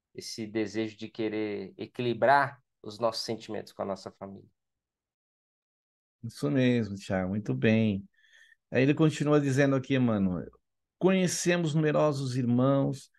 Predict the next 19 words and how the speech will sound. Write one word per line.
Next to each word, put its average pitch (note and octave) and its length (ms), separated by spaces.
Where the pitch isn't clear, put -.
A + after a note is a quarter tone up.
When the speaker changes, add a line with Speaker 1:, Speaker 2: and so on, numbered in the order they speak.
Speaker 2:
que - 120
se A#2+ 180
sentem C3+ 500
sozinhos C3+ 920
espiritualmente, C3 1080
entre A2+ 480
os A#2 220
que B2 160
se B2 420
agregaram C3+ 920
ao C#3+ 160
círculo A#2 580
pessoal, F#2 640
por A2+ 120
meio A2 320
dos A2 380
laços - 600
consanguíneos, B2+ 1300
entregando-se, A#2+ 960